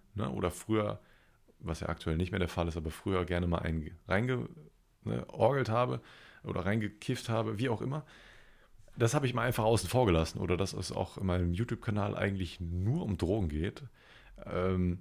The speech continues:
habe ich auch einfach mal ganz gekonnt weggelassen, diese Information. Aber wenn man dann darüber mit seinen Geschwistern quatschen kann und die das komplett offen aufnehmen, weil man reflektiert darüber quatscht, weil man älter geworden ist und,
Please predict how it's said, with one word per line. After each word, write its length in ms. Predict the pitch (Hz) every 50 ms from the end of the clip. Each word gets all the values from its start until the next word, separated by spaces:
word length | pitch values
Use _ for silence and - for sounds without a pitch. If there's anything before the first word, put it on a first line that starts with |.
| - -
habe 180 | - 110 120
ich 100 | 117 -
auch 200 | - 120 120 -
einfach 320 | - - 110 101 - 104 90
mal 180 | 92 92 90
ganz 300 | - 101 98 110 107 -
gekonnt 340 | - 95 - - 104 90 80
weggelassen, 500 | 98 104 - 87 78 80 82 82 - -
diese 180 | 82 78 80 -
Information. 640 | 90 - - 78 73 73 - - - 82 98 120 - - - - - - - - - - - - - -
Aber 240 | - 101 107 110
wenn 100 | 113 139
man 120 | 139 131 117
dann 160 | 120 135 151
darüber 300 | 143 120 123 127 127 123
mit 140 | 120 117 -
seinen 180 | - 110 104
Geschwistern 380 | 98 92 - 175 - - 135 120
quatschen 300 | - - 127 - - 123
kann 240 | - 117 120 120 107
und 100 | 104 95
die 60 | 101
das 160 | 98 95 -
komplett 320 | - 98 - - 131 131 -
offen 320 | - - - - 110 -
aufnehmen, 560 | - 120 123 - 123 117 113 113 110 113 - -
weil 120 | - -
man 340 | - 50 - 101 101 - -
reflektiert 640 | - - 113 107 - 104 110 - - - 113 101
darüber 240 | 104 95 92 95 92
quatscht, 400 | - - - 95 - - - -
weil 80 | 98 95
man 120 | 95 90
älter 260 | - 101 104 - 101
geworden 360 | 92 85 87 85 85 82 82
ist 240 | - 87 85 - -
und, 300 | - - 87 87 85 -